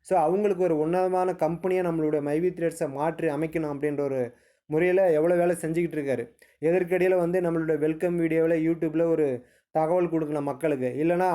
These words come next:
already நம்ம மக்கள் நிறைய அப்படி தான் சொல்லிக்கிட்டு இருக்கிறாங்க. "எம் டி இல்ல, ஓடிட்டாரு, தகவல் கொடுக்கல" அப்படின்ற மாதிரிலாம் நிறைய பேர் சொல்லிக்கிட்டு இருக்கிறாங்க, நம்மளோட சொந்த பந்தங்கள். So, அவங்களுக்கும் திருப்திப்படுத்தும் வகையில், "நான் இங்க தான்பா இருக்கேன் கோயம்புத்தூர்ல,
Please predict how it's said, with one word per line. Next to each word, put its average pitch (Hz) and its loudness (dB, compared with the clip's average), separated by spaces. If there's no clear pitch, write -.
already 180 2
நம்ம 180 0
மக்கள் 156 0
நிறைய 160 2
அப்படி 151 -2
தான் 160 -4
சொல்லிக்கிட்டு 160 -2
இருக்கிறாங்க. 139 -2
"எம் 147 -2
டி 165 2
இல்ல, 156 2
ஓடிட்டாரு, 151 2
தகவல் 160 2
கொடுக்கல" 151 0
அப்படின்ற 160 0
மாதிரிலாம் 151 2
நிறைய 156 0
பேர் 160 -2
சொல்லிக்கிட்டு 151 -2
இருக்கிறாங்க, 135 -2
நம்மளோட 143 -2
சொந்த 147 -2
பந்தங்கள். 139 -2
So, 220 2
அவங்களுக்கும் 202 2
திருப்திப்படுத்தும் 180 -2
வகையில், 175 2
"நான் 170 0
இங்க 156 0
தான்பா 165 0
இருக்கேன் 156 0
கோயம்புத்தூர்ல, 151 0